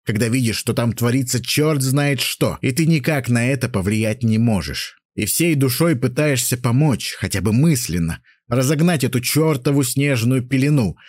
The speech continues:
разорвать ее, разметать вихри, растопить все, сжечь херам напалмом.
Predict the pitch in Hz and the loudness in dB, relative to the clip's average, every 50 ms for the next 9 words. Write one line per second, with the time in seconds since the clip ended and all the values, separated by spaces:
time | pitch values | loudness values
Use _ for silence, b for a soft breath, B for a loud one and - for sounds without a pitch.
0 | B B B 78 90 90 98 120 127 139 151 143 131 - 104 107 104 104 107 113 | B B B -6 -4 -2 0 0 2 2 2 0 0 -2 0 0 0 2 2 0
1 | 113 110 139 147 135 123 165 160 160 - - 139 151 175 170 127 - 104 92 85 | 2 2 2 0 2 0 0 0 0 0 0 2 2 4 2 2 0 -2 -2 -2
2 | 85 101 110 98 - - - 147 127 127 - - 156 151 117 - - - - - | -2 -2 -2 -4 -4 -2 -2 -4 -4 -2 0 0 2 2 2 -2 -4 -6 -6 -4
3 | - 117 98 80 - - _ _ _ _ _ _ _ - 101 101 107 117 135 170 | -2 -2 -2 -2 -4 -10 _ _ _ _ _ _ _ -6 -2 -2 0 2 2 2
4 | 175 170 156 117 - - - - 143 143 147 147 151 143 135 127 131 131 135 131 | 2 2 0 -2 -2 -6 -4 -2 0 0 2 2 2 2 2 2 2 2 2 0
5 | 123 131 139 127 117 98 95 90 90 87 73 62 | 0 0 0 2 2 2 0 0 0 -2 -4 -6